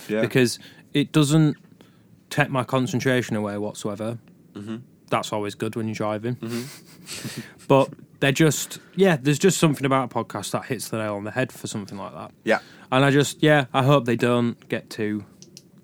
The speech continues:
Speaker 2: I'm trying to take my watch off, sorry, it's really hurting my wrist.
Speaker 1: <laughs>
Speaker 2: Um, I hope they don't get too, uh, what I think that's good about them, people have freedom to be able to talk what they want to. Like,
Speaker 1: Yeah.
Speaker 2: if we were on the radio right now talking like this, I'd be constantly worried, thinking, like,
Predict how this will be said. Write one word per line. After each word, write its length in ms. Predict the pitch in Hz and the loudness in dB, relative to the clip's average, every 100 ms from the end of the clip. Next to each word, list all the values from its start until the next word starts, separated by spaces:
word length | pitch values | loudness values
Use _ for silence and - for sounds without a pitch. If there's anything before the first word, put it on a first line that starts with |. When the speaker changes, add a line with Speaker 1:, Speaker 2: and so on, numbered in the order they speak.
| - _ _ - | -20 _ _ -20
Speaker 2:
I'm 60 | |
trying 140 | - 95 | -20 -18
to 60 | 92 | -14
take 80 | |
my 60 | 95 | -12
watch 240 | 98 90 | -12 -12
off, 80 | 98 | -14
sorry, 220 | - 104 98 | -12 -12 -12
it's 120 | - | -12
really 120 | 107 | -12
hurting 180 | 107 104 | -12 -12
my 80 | 104 | -8
wrist. 240 | 110 - - - | -8 -10 -16 -18
Speaker 1:
<laughs> 160 | - 123 | -16 -4
Speaker 2:
Um, 380 | 131 123 123 - _ - _ _ - | -2 0 -2 -6 _ -20 _ _ -4
I 100 | 139 | 2
hope 200 | 160 143 | 2 4
they 80 | 139 | 4
don't 240 | 143 139 | 4 2
get 180 | 123 101 | -2 -4
too, 360 | - 117 117 110 - - - - - - - - - - - | 0 0 0 -6 -18 -20 -20 -20 -20 -20 -20 -20 -20 -12 -2
uh, 120 | 147 - - | -2 -2 -2
what 200 | 175 180 | 4 6
I 40 | 165 | 8
think 200 | 185 151 | 6 6
that's 320 | 151 151 143 | 4 4 4
good 120 | 160 | 2
about 140 | 143 123 | 4 2
them, 80 | 113 | 2
people 220 | 123 127 | 0 0
have 80 | 113 | 0
freedom 280 | 131 120 110 | 2 0 0
to 80 | - | -6
be 80 | 110 | -6
able 100 | 101 | -6
to 100 | - | -6
talk 180 | 107 | -8
what 120 | - 101 | -6 -8
they 60 | |
want 220 | 110 107 - | -8 -10 -12
to. 140 | - - - - - | -16 -16 -20 -14 0
Like, 120 | 139 | 4
Speaker 1:
Yeah. 80 | 120 | 6
Speaker 2:
if 40 | |
we 80 | 180 | 6
were 60 | 202 | 8
on 80 | 190 | 6
the 80 | |
radio 340 | 175 175 127 110 | 6 4 4 0
right 200 | 113 113 | -2 -2
now 160 | 113 104 | -2 -2
talking 320 | 123 113 117 | -4 -4 -4
like 100 | 107 | -4
this, 360 | 110 104 - - - | -4 -6 -10 -16 -8
I'd 100 | 120 | -6
be 60 | 117 | -2
constantly 380 | 147 143 131 131 | 0 0 2 0
worried, 180 | 120 | 0
thinking, 220 | 107 110 104 | -2 -6 -6
like, 240 | 101 - | -8 -10